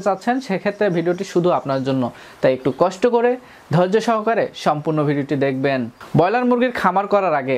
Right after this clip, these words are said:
প্রথমে আপনাকে যে দিকটি লক্ষ্য করতে হবে, আপনি যেখানে খামারটা দিবেন বা যেখানে শেড তৈরি করবেন,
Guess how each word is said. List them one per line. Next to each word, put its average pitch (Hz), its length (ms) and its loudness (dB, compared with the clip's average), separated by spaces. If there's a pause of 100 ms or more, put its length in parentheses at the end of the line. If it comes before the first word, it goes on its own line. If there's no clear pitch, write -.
(140)
প্রথমে 233 320 0 (180)
আপনাকে 214 320 -4 (140)
যে 147 80 0 (120)
দিকটি 165 220 -4 (100)
লক্ষ্য 131 300 -2
করতে 147 260 -4
হবে, 127 160 0 (180)
আপনি 185 180 -2 (140)
যেখানে 208 380 -2 (120)
খামারটা 175 380 -2 (100)
দিবেন 147 280 0
বা 131 40 0 (100)
যেখানে 196 220 -4 (120)
শেড 190 200 -2 (140)
তৈরি 175 260 2
করবেন, 147 280 0